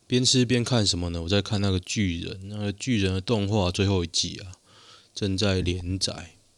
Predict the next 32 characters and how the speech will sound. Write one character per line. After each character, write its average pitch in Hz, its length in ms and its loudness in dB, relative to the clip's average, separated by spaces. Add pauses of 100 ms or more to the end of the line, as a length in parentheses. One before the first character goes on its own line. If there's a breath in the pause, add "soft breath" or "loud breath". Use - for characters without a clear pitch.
(220)
其 - 160 -4
实 147 40 2
它 160 100 2
很 156 80 4
有 104 180 4
趣， 107 280 -2
它 107 140 0
就 110 100 0
是 107 280 2
漫 104 260 2
画 101 160 0
跟 95 180 0
动 92 220 -2
画 90 160 -2
同 85 160 -6
时 85 60 -8
在 85 100 -2
连 80 300 -8
载。 - 240 -10
那 98 180 -2
漫 98 260 0
画 90 360 0 (600 loud breath)
刚 92 320 -2
出， 82 480 -4 (300)
很 80 180 -8
催 85 300 -4
泪， 85 380 -6
然 85 180 -8
后 82 380 -6 (480 soft breath)
下 87 280 2
一 85 60 -4
话 87 260 2